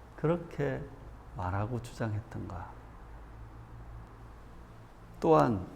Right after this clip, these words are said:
우리의 확신이 일상에서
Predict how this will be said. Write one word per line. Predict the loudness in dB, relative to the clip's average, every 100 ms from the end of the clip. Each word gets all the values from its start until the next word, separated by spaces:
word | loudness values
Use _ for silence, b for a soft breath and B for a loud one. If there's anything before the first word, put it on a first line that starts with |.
| -12 B B B B B -4 4
우리의 | 8 10
확신이 | 8 4 -2 2 6 8
일상에서 | 8 6 4 4 6 8 6 4 2